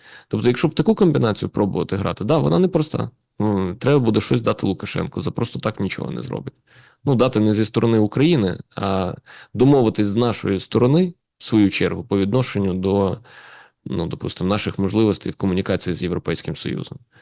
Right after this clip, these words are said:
Ну, тобто, так, таку карту можна грати, пробувати принаймні грати. Ну, але ми ж скажімо, на офіційному рівні діалог з Республікою Білорусь не ведемо.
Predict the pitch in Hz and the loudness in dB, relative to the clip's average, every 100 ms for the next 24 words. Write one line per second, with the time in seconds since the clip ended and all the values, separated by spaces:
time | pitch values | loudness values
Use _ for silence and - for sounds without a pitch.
0 | - _ _ _ _ - 131 107 - - | -20 _ _ _ _ 0 2 2 0 -4
1 | 117 127 127 165 147 - 120 120 - 95 | -2 0 0 2 0 2 2 2 0 -4
2 | - 73 - _ _ - 127 117 95 82 | -6 -10 -10 _ _ 0 2 4 2 -2
3 | - - 92 85 90 - - - 104 147 | -6 -6 -4 -4 -6 -8 -10 -8 -2 2
4 | 165 165 160 160 - - - _ _ _ | 4 4 4 2 -2 -8 -12 _ _ _
5 | _ _ _ _ _ _ _ _ _ _ | _ _ _ _ _ _ _ _ _ _
6 | _ - - - 110 95 - 113 113 - | _ -20 -10 -2 0 0 -2 -2 0 0
7 | 131 113 107 139 127 101 90 - 87 95 | 0 2 2 2 2 2 -2 -4 -2 2
8 | 101 117 101 98 98 104 101 - 92 95 | 2 2 0 -4 -2 0 0 -2 0 2
9 | 104 123 - 92 90 - | 2 2 0 -2 -2 -6